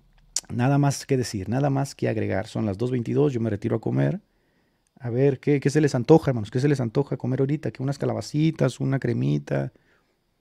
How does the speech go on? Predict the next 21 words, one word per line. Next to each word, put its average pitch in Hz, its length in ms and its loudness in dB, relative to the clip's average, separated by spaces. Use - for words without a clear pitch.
unos 143 140 -2
burritos? 127 760 0
¿No? 135 200 -4
¿Hay 131 100 -4
qué? 123 300 -2
Bien. 101 260 -4
Eh, 117 440 -2
no 151 160 2
puedo 214 220 6
decir 170 180 6
horarios, 143 380 6
¿no? 160 100 2
Porque 139 240 -2
transmito 143 460 4
así 151 180 4
como 165 200 8
cuando 117 200 4
me 107 120 2
da 131 580 2
tiempo, 143 480 4
puedo, 139 480 6